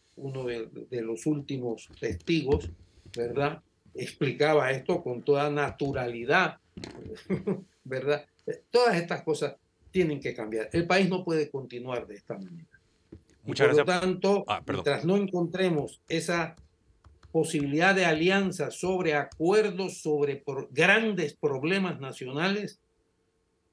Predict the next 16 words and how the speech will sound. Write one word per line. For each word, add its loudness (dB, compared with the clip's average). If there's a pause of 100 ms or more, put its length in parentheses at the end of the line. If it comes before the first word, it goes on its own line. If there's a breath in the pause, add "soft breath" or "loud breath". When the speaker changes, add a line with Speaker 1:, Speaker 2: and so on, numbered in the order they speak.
(200)
Speaker 1:
son 0
alianzas -2
que -6
dejan 2
muy -4
poca, -2 (160)
si -4
es -2
que 0
las 0
va 4
a 4
haber, 0 (400)
dejan -4
muy -2
poca, -2